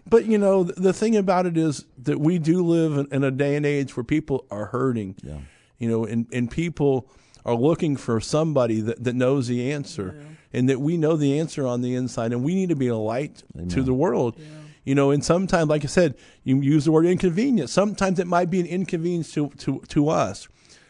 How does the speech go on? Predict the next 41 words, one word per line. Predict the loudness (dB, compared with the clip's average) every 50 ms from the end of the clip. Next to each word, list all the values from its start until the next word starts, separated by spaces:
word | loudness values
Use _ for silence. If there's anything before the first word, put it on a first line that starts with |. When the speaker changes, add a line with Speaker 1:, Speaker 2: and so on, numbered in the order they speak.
| _ _
Speaker 1:
but, | -6 0 4 4 4 2 0
you | -2 -2
know, | 0 2 2 2 0 -2 -6 -10 _ _ _ _ _ _ -6
you | -4 -2
know, | -2 -2
s-, | -4 -6 -14 -20 -20 -20 -18
someone | -10 -2 2 2 2 2 2 0 0
else, | 0 0 0 0 -2 -4 -8
it, | -6 -6 -4 -4
you | -4
know, | -4 -4
it's | -4 -6 -6 -4
life-changing | -4 -2 -2 -2 -4 -4 -6 -4 -4 -4 -4 -6
for. | -8 -10 -12 -12 -12 -12 -12 -10
Speaker 2:
You | -6 -4
know, | -2 -2
I | 0 -2
was | -2 -4 -4
reading | -4 -4 -4 -4 -6 -6
last | -6 -8 -8 -6 -6
night | -8 -8 -6
when | -8 -8
you | -8
were | -8 -10
preaching, | -10 -10 -10 -10 -10 -10 -12 -12 -10
I | -10 -12
was | -14 -14
looking | -14 -16 -14 -14 -16 -16
at, | -16 -18 _ _ _ -20
at | -20 -20 -20 -18
that | -18 -18 -20 -20 _
text | -12 -12 -10 -10 -12 -16 -16
there | -14 -14 -12 -10
in | -12 -12
the | -12 -12
Voice | -12 -10 -10 -10 -10 -12
translation, | -14 -14 -14 -14 -12 -12 -12 -10 -10 -12 -12 -12 -14 -12
and | -12
that | -12 -14 -14
sixteenth | -14 -14 -14 -14 -14 -14 -12 -12 -12 -12 -12
verse | -12 -12 -12 -10 -12 -12 -14 -18 -20